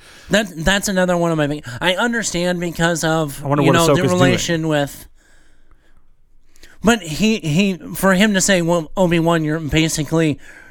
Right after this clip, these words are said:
Speaker 1: going back to the, to Leia's line, 'Obi-Wan, you're my only hope.'"
Speaker 2: Maybe,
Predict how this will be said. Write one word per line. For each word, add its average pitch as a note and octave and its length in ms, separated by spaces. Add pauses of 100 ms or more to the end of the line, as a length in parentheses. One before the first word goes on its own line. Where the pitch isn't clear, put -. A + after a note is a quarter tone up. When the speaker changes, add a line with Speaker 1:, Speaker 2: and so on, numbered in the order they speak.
(120)
Speaker 1:
going F3 300
back D#3 240
to D#3 180 (120)
the, D3 80
to D#3 240
Leia's D#3 520
line, D3 460 (280)
'Obi-Wan, E3+ 440
you're D#3 120
my D3 200
only D3 220
hope.'" C3+ 340
Speaker 2:
Maybe, F3 440